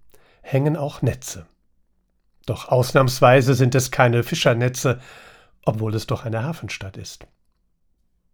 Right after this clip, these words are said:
Diese Netze schützen die Menschen, die die Kirche aufsuchen,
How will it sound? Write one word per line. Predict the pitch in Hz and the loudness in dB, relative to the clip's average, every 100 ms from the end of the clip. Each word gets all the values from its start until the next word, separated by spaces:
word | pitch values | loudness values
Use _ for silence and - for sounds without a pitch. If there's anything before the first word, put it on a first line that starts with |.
| _ _ | _ _
Diese | - 104 127 | -10 -4 -2
Netze | 117 127 - 131 123 - _ _ _ | -2 -2 0 0 -2 -10 _ _ _
schützen | - 185 - 143 | -6 -4 -4 -4
die | 135 | 0
Menschen, | 127 143 180 165 135 - - _ - | 0 0 0 0 0 -2 -12 _ -4
die | |
die | 113 110 | -4 -4
Kirche | - 123 110 151 135 | 0 0 2 0 0
aufsuchen, | 127 131 - 135 135 143 127 | 0 -2 -6 -6 -6 -4 -4